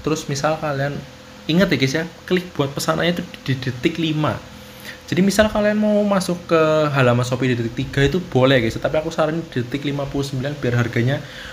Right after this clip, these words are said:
berubah. Terus kemudian kalian klik buat pesanan di detik lima guys. Itu untuk, eh, gimana ya, karena detik lima itu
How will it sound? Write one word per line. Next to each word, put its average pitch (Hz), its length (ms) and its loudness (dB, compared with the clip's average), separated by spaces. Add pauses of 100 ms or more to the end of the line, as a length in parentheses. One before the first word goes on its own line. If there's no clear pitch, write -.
(120)
berubah. 135 560 2
Terus 151 240 -6
kemudian 139 640 0
kalian 151 480 0
klik 147 240 -2
buat 117 160 0
pesanan 123 480 -4 (160)
di 120 160 2
detik 123 400 0 (240)
lima 120 480 2
guys. 104 240 -4
Itu - 240 -4
untuk, 139 160 -4 (880)
eh, 131 240 2
gimana 143 320 2
ya, 139 80 -2
karena 170 240 0
detik - 240 -4
lima 147 240 -2
itu 190 240 -4